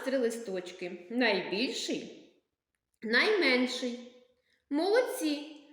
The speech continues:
Справилися з завданням. Молодці! А тепер давайте, діти, ще подивимося уважно і згадаємо таку загадку. З якого дерева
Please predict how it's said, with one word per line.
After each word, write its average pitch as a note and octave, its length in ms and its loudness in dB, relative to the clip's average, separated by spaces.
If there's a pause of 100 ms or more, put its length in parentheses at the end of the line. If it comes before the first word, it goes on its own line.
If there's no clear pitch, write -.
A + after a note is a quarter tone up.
(140)
Справилися C4 680 2
з A3+ 40 -4
завданням. G#3 760 0 (240)
Молодці! D4+ 920 2 (240)
А G#3+ 180 2
тепер F4+ 420 2
давайте, A#3+ 320 2
діти, G3 280 -6
ще D4 340 0
подивимося C#4+ 840 0
уважно E4 420 2
і B3+ 40 -2
згадаємо A4 420 0
таку A4+ 400 -8
загадку. D#4+ 580 -6 (3000)
З B3 180 -8
якого C4+ 480 6
дерева B3 840 4